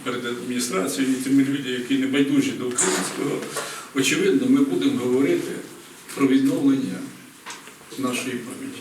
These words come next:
нашої історії. Якщо у вас є національне усвідомлення, це перший сон, який сниться тим, хто на ранок хотів би бачити свою державу.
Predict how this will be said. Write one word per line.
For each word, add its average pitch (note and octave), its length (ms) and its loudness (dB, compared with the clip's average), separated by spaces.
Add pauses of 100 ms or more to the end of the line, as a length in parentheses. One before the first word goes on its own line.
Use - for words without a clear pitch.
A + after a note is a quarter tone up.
(260)
нашої B2+ 400 -4
історії. - 340 -8 (240)
Якщо - 280 2
у A#3+ 40 2
вас G#3 260 2
є F#3+ 200 4
національне D3 640 4
усвідомлення, C#3 760 2 (280)
це C#3+ 140 0
перший F#3+ 400 2
сон, C#3+ 360 2
який C3 240 2
сниться - 480 -2 (420)
тим, E3+ 320 2 (720)
хто - 180 -4
на C#3 260 6
ранок F3 400 0
хотів C3 320 2
би B2+ 80 4
бачити D3 440 -2
свою B2 240 0
державу. B2 460 -2